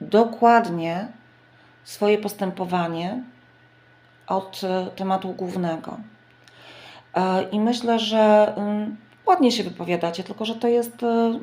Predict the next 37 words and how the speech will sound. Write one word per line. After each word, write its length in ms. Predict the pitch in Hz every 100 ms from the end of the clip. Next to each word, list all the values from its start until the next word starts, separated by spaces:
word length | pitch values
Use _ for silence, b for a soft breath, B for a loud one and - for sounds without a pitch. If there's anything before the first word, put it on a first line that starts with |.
| -
mm, 240 | 220 220
to 80 | 233
jest 160 | 226 226
właśnie 260 | 220 220
teoria, 600 | 220 - 214 214 202 196
praktyka. 600 | 196 190 - 214 208 196
W 80 | 196
praktyce 480 | - 196 - 202 190
właśnie 340 | 190 185 190
tutaj, 400 | 180 - 190 185
e, 340 | 185 185 185 185 B B B -
jeszcze 200 | 185 202
raz 180 | 202 196
podkreślę, 600 | 175 - 175 165 170 170
że, 460 | 170 170 165 165 180 B B B B -
że 600 | 170 - 170 165 165 165
nie 140 | 180 190
chcecie 300 | - 202 202
robić 280 | 190 185 -
tych 200 | 185 196
nagrań, 600 | 180 180 165 160 160 - _ _ -
tylko 220 | 214 240
że 80 | 233
te 80 | 254
nagrania 400 | 247 247 240 240
to 380 | 240 233 233 226 - -
z 100 | 214
waszej 260 | 208 220 165
strony, 320 | - 165 165
tak, 220 | 175 175
nagrań 360 | 170 156 165 170
na 300 | 170 160 170 B B B
personalnych, 680 | 180 175 180 180 170 165 165
na 80 | 160
ludzi, 540 | 160 160 160 165 165
bo 80 | 170
w-, 180 | 170